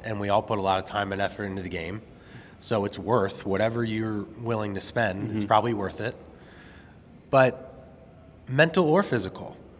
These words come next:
Speaker 1: what do you think is a good step one
Speaker 2: Yeah,
Speaker 1: for
Speaker 2: I'll
Speaker 1: someone that feels lost?
Speaker 2: So I'll talk mental, and then you talk physical, okay? So mentally, I wanna know somebody's goals. I wanna know what they wanna accomplish. I wanna know, uh, some resources. How much time do you have to spend to this game? Do you
Speaker 1: Mm-hmm.
Speaker 2: have a good practice facility?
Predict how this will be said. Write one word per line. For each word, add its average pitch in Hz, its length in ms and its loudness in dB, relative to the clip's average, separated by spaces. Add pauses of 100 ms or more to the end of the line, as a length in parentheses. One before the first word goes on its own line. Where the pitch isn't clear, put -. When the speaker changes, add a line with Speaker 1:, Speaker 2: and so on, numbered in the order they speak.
(500)
Speaker 1:
what 135 220 2
do 185 60 0
you 185 80 2
think 180 200 -2
is 156 100 -2
a 160 40 -4
good 135 480 -4
step - 340 2
one 117 440 2
Speaker 2:
Yeah, - 220 -4
Speaker 1:
for - 120 2
Speaker 2:
I'll 151 80 8
Speaker 1:
someone 139 320 6
that 113 120 6
feels 110 240 2
lost? 87 320 -2
Speaker 2:
So 156 120 2
I'll 165 60 4
talk 160 220 4
mental, 117 280 6
and 120 100 2
then 113 120 2
you 107 80 0
talk 104 180 0
physical, 90 360 -8 (200)
okay? 101 200 4 (440)
So 139 180 8
mentally, 156 360 10
I 135 60 8
wanna 131 200 6
know 123 120 6
somebody's 117 340 2
goals. 98 320 2
I 113 40 2
wanna 107 200 2
know 104 160 4
what 101 500 4
they 110 160 8
wanna 104 220 4
accomplish. - 600 -2 (380)
I 104 120 4
wanna 104 320 4
know, 101 560 4
uh, 101 160 4
some 107 240 -2
resources. 110 580 0
How 92 120 -4
much 110 220 -2
time 175 360 2
do 107 120 0
you 98 80 2
have 90 200 2
to - 80 -6
spend 85 280 -4
to 82 60 -12
this 78 160 -8
game? 73 240 -6
Do - 160 -16
you 90 60 -10
Speaker 1:
Mm-hmm. 104 140 2
Speaker 2:
have 101 100 2
a 107 40 4
good 131 200 2
practice 175 400 0
facility? 82 680 -8